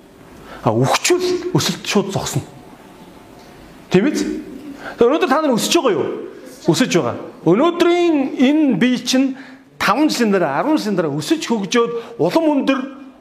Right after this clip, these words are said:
улам булчинтай тэ? Өсөж хөгжнө гэсэн үг. Тэгээ яг үүнтэй адилхан итгэл ч гэсэн өсөж, амилж,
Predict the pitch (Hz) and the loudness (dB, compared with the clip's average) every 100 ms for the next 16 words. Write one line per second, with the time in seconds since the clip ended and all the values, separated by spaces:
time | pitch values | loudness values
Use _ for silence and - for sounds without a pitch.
0 | _ - 156 170 320 240 - 269 254 262 | _ -2 0 2 2 0 0 0 0 -2
1 | 254 262 - - _ - 247 - - - | -4 -10 -18 -20 _ 0 0 0 -8 -14
2 | - - - - - - - - - - | -20 -20 -20 -20 -20 -20 -20 -20 -8 -6
3 | - - - - - - - - - 165 | -4 -6 -12 -18 -20 -20 -20 -4 0 0
4 | 220 - 185 - 185 - - - - - | 0 0 0 2 -2 -2 -6 -8 -10 -16
5 | - - - - - - - - - - | -20 -20 -20 -20 -20 -20 -20 -20 -20 -20
6 | - - 302 294 - 381 349 320 320 - | -20 -20 -14 -14 -14 -12 -12 -10 -12 -14
7 | 370 - - - - 269 339 285 381 359 | -14 -14 -16 -6 0 2 2 2 2 2
8 | 330 - - 277 254 - - 247 240 466 | 0 0 -2 0 -2 -6 0 0 2 -2
9 | - - 233 - 285 - - 180 - 254 | 0 0 0 0 -2 -4 -4 -2 0 -2
10 | - - - - - - - - - 185 | -6 -10 -16 -18 -20 -20 -20 -12 -2 0
11 | 208 262 | 2 0